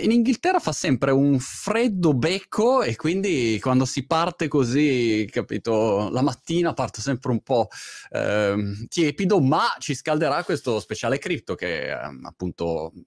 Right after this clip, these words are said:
inizia oggi. Questa è la chiacchierata d'apertura. Leontech è, eh, main sponsor della, dell'iniziativa. Avremo una trentina di chiacchierate, mm, fatte da me e da Emilia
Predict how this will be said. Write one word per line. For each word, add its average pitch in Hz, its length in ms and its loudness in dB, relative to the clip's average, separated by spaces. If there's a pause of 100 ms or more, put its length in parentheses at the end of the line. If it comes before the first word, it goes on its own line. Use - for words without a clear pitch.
(160)
inizia 95 360 -4
oggi. 160 640 0
Questa 98 340 -4
è 95 60 0
la 92 180 0
chiacchierata 95 440 -4
d'apertura. 135 960 0
Leontech 101 580 0
è, 87 520 -2 (320)
eh, 85 220 -4
main 117 300 0
sponsor 110 520 -2
della, 87 440 0
dell'iniziativa. 139 880 -2
Avremo 110 600 0
una 123 280 0
trentina 104 460 -2
di 90 120 -4
chiacchierate, 92 1000 -2
mm, 76 320 -10
fatte 87 400 -4
da 85 220 0
me 104 240 0
e 85 340 -4
da 76 420 -4
Emilia 85 520 0